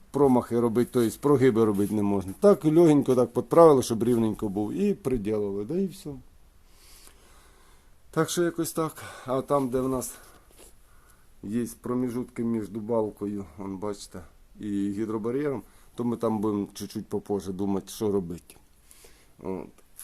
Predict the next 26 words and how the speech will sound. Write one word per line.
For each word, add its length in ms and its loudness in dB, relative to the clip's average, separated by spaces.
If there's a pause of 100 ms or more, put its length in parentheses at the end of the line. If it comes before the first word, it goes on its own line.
Щоб 200 -8
туди 380 -2 (1300)
діч, 440 -6
як 140 0
говориться, 540 0
не 140 0
залітала. 580 -4 (1040)
Так 200 -8
що 140 -8
якось 380 -2
так. 220 -6 (360)
Все 320 4
йде 380 0 (220)
по 100 -4
плану. 440 -4 (1000)
Так 180 -2
що... 220 -4 (1400)
Слава 500 0 (680)
З 120 -8
С 240 -2
У, 240 -2 (540)
за 140 -2
нами 260 0
перемога! 480 -4 (280)
Далі 320 -2
буде. 380 -10